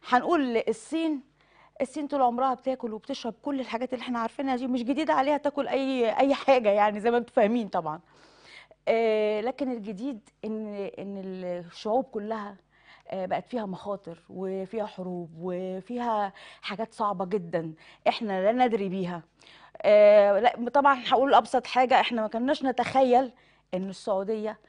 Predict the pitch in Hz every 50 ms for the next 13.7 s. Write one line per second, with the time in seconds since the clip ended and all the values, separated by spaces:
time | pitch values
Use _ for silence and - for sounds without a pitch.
0 | _ - - - - _ - - 196 196 196 196 196 196 196 196 196 196 226 262
1 | 269 - 247 - - 262 247 240 226 - - 220 254 311 262 190 - - - -
2 | - - _ _ _ _ _ _ _ _ _ _ _ _ 208 220 214 - 185 -
3 | - 220 220 220 214 208 - - - 214 208 214 - - 320 262 214 196 220 247
4 | 240 240 254 311 349 311 226 196 175 - _ _ _ _ _ _ _ _ - 220
5 | 196 220 226 220 - - 277 277 294 254 247 220 220 220 226 220 - 277 339 277
6 | 208 180 160 _ _ _ _ _ _ _ _ _ _ _ _ - 196 214 214 208
7 | 196 - - 277 339 320 294 - 247 226 226 220 220 - 254 262 269 262 254 233
8 | - _ - - 262 247 247 240 - 208 180 170 202 226 220 190 180 170 160 _
9 | _ _ _ _ _ _ _ _ _ - - _ _ _ _ - 226 233 240 240
10 | 277 302 294 330 - - 247 233 262 311 320 285 233 311 285 285 - 247 220 -
11 | 285 240 247 269 247 226 226 220 214 214 - - 226 214 214 220 214 226 262 302
12 | 311 302 294 294 - 277 302 294 277 247 226 208 220 220 - 269 269 262 233 202
13 | 214 208 - 233 240 233 - 233 208 226 247 247 247